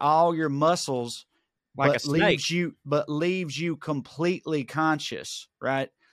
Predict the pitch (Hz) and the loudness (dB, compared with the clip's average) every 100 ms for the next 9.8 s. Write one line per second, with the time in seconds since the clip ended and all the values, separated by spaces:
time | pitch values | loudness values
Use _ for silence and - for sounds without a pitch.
0 | _ _ - 151 139 135 131 151 143 131 | _ _ -4 -2 0 0 0 4 6 8
1 | 127 147 202 175 170 170 160 143 123 117 | 8 8 8 8 6 6 4 4 2 2
2 | 147 117 180 196 220 180 170 160 139 156 | 0 0 2 4 4 2 0 0 4 4
3 | 165 151 151 139 135 127 131 131 131 117 | 4 2 0 0 0 -2 -4 -2 -2 0
4 | 156 160 147 131 - 139 123 123 135 170 | 2 2 0 -4 -4 -4 -2 -4 -4 -4
5 | 151 120 143 160 156 143 139 139 135 143 | -4 0 2 2 0 -2 0 0 -2 -4
6 | 143 127 120 156 165 135 127 117 _ _ | -4 -4 0 2 2 -2 -6 -6 _ _
7 | - 135 135 117 113 143 156 156 151 127 | -8 -4 -4 -6 -4 2 2 2 0 0
8 | 147 151 - 123 - 143 151 135 120 113 | 0 0 -2 -4 0 2 2 -2 -4 -8
9 | - _ _ _ 143 147 139 | -10 _ _ _ -4 -2 -4